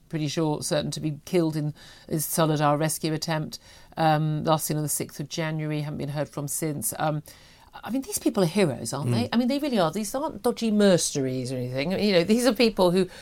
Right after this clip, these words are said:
Speaker 1: who basically just <laughs> want to go in and rescue people. They get names of people in Ukraine, their, their family members who've been stuck behind the enemy lines, and they go in and rescue them. I'm,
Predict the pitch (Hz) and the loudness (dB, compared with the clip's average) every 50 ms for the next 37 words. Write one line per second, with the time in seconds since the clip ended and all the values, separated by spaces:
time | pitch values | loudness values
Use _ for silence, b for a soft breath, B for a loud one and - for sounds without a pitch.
0 | B B B - 107 98 - - 147 220 - - 92 - - - - - - - | B B B -2 -2 4 8 8 8 8 6 2 0 0 -2 -2 -2 -4 -8 -10
1 | - - - - - - - 202 220 220 - - - 196 190 190 185 180 170 202 | -10 -10 -10 -10 -10 -2 0 0 0 0 2 4 4 6 6 4 4 2 0 0
2 | 190 - - - 147 - - 143 120 - 143 135 147 156 165 - - 160 - - | -2 -2 -6 -8 -8 -6 -6 -6 -6 -6 -6 -4 -4 -4 -4 -4 -6 -4 -2 -2
3 | 185 - 180 175 180 185 202 202 165 175 - 180 180 175 - 170 165 160 165 160 | -2 -2 2 2 2 4 4 2 0 -2 -2 -4 -4 -2 0 0 0 0 0 -2
4 | 160 - 180 175 170 - - - - 165 147 135 - 156 156 - - 175 170 175 | -2 -2 -2 -2 -2 -2 -6 -4 -4 -4 -4 -2 -4 -4 -4 0 0 0 0 0
5 | 170 170 175 170 170 160 - 151 139 - 147 151 147 - - 180 - - - - | 0 -2 -2 -2 -2 -4 -4 -6 -6 -4 -6 -4 -6 -4 -2 -2 -4 -4 -6 -8
6 | 143 135 170 165 170 165 160 160 156 156 151 151 151 151 147 151 160 - b b | -6 -4 -2 -2 -2 -2 -2 -2 -2 -2 -4 -2 -2 -2 -2 -2 -4 -6 b b
7 | b b b b - 190 208 208 208 240 226 247 262 262 277 262 240 262 262 - | b b b b -2 0 0 2 4 6 6 6 4 2 0 0 0 -2 -2 -4
8 | - - - 220 - 147 123 120 B B B B B B - - 277 | -4 -4 -4 -2 -2 -2 -4 -4 B B B B B B -10 -8 -2